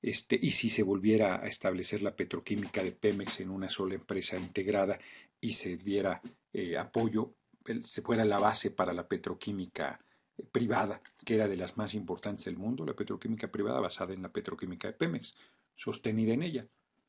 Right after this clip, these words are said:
Salinas la privatizó y desapareció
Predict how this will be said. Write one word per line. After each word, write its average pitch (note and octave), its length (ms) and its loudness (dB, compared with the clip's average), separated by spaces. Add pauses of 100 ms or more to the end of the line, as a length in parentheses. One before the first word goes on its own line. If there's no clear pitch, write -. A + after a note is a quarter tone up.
(2500)
Salinas A#2 380 2
la G#2+ 80 0
privatizó F#2+ 500 -2
y A#2+ 40 4
desapareció F#2+ 760 -4